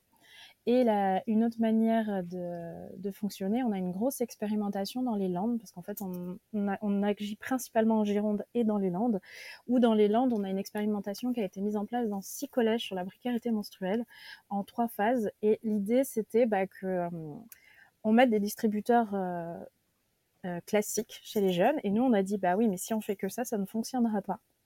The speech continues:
Nous, on part du principe qu'il faut vraiment éduquer en parallèle. Et du coup, bah, ces collèges, lycées, en plus, on a la, ces collèges, pardon,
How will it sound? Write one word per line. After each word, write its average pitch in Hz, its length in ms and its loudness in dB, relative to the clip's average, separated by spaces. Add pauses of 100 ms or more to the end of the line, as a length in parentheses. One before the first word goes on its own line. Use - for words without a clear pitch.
(580)
Nous, 202 80 0
on 202 80 -2
part 185 140 -2
du 175 80 -4
principe 180 320 -4
qu'il - 100 -20
faut 185 120 -6
vraiment 196 300 0
éduquer 214 440 -2
en 190 100 -4
parallèle. 170 420 -6 (440)
Et 226 100 4
du 220 160 0
coup, - 180 -6
bah, 226 140 4
ces 240 180 0
collèges, 233 300 4
lycées, 214 260 0
en 240 80 2
plus, 214 300 -10
on 190 140 -2
a 180 80 0
la, 175 200 -4
ces - 200 -14
collèges, 214 340 0
pardon, 190 400 -2